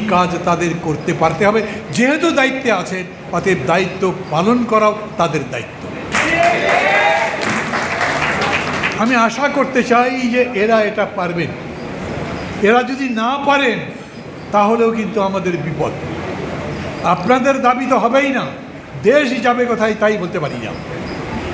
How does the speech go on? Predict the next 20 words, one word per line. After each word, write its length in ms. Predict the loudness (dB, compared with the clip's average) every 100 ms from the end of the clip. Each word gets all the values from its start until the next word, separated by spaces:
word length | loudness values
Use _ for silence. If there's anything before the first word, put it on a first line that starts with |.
| -2 2
একদিকে 460 | 2 0 2 4
দেশের 360 | 4 4 2 2
ভেতরে 460 | 2 2 4 6
নানা 320 | 6 4 2 0
রকম 320 | 2 2 0 -8 -14 -16 -14 0
কুচক্র, 680 | 2 4 4 2 4 4 4
ষড়যন্ত্র 720 | 4 2 4 0 2 4 4 2 -8 -14 -14 -4
দেখছেন 400 | 0 2 2 2
আপনারা, 420 | 2 2 2 2 2 -6 -14 -10 0
আর 160 | 2 4
দেশের 360 | 4 4 4 4
বাইরে 280 | 4 2
কেউ 180 | 2 2 2
পাহারাদারের 540 | 2 2 2 0 -2
মতো 220 | -4 -2 0
বসে 240 | 0 2
আছে, 200 | 2 2 -2 -6 0
সেনাবাহিনীদের 600 | 2 4 2 2 4 2
নির্দেশ 440 | 2 0 2 2
দিচ্ছে, 280 | 0 -4 -4